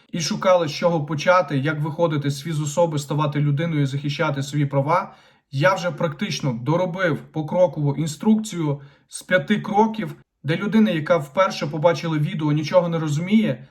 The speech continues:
за місяць, максимум за два місяці часу, стане правозахисником, зрозуміє і буде знати, як захищати свої права, права своїх дітей, своїх родин, сімей, друзів, знайомих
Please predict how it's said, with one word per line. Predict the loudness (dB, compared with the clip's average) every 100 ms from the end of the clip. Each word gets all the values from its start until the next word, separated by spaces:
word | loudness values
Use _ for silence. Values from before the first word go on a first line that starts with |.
| _
за | -10 -2 0
місяць, | 0 -2 0 -4 -2
максимум | 0 2 0 -2 0 0
за | 0 -2
два | 0 0
місяці | 0 -4 -4 -4 -4
часу, | 0 0 0 -4 -10 -14 _ _
стане | -8 -2 -2 -2
правозахисником, | 2 4 4 2 -4 -4 -6 -4 -6 2 2 2 -2 -14 _
зрозуміє | -2 0 0 -4 -4 -4 -2
і | -2
буде | -2 -4 -4
знати, | -2 -2 0
як | 0
захищати | 0 -2 -4 -2 0 0
свої | -4 -4 2
права, | 2 4 4 2 0 -14 -4
права | 2 2
своїх | 2 -2 -2
дітей, | 0 0 0 -2 -2
своїх | -6 -6 -6 -6
родин, | -4 -2 0 -2
сімей, | -6 -6 0 0 0 -6 _ _
друзів, | -4 -2 -2 0 2
знайомих | 2 2 2 2 0